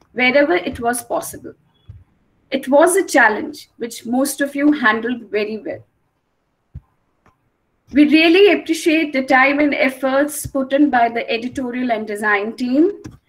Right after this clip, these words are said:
Ariman, Ashna, Harshita, Muskan, Priyanshu, Sahil, Santini, and Sadik, in editing and putting the abstracts together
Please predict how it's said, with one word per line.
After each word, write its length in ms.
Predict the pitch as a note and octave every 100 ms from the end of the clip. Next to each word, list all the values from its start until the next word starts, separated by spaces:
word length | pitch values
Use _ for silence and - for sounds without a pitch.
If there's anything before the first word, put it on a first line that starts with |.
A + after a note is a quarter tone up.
| _ _ -
Ariman, 720 | A3 A3+ B3+ C4+ D4 D4+ E4 -
Ashna, 840 | A3+ A3+ - - C4 C4 C#4 D4
Harshita, 840 | - A#3 - C4 - B3+ B3+ C#4+ -
Muskan, 840 | A#3 A#3 - B3+ A#3+ A#3+ C4+ D4+ - _ _
Priyanshu, 800 | - B3+ C4 C#4 D4 - D4+ D4+
Sahil, 800 | E4 - B3 A#3 C4 C#4+ C#4+ D#4 - _ _
Santini, 960 | - D4 B3+ B3+ C4 C#4+ C4+ C#4 D4+
and 240 | - A#3 A#3
Sadik, 640 | - A#3 F#3+ F#3+ D4+ - _ _ _ _ _ _ -
in 220 | C4 B3+
editing 520 | C4 C4 D#4 E4+ F4
and 260 | C#4 C4 C4
putting 340 | D4 D#4+ D#4
the 160 | D4 -
abstracts 720 | G#3+ G#3+ - - B3+ B3+ -
together 640 | B3+ G#3+ G#3 G#3 A#3+ G4+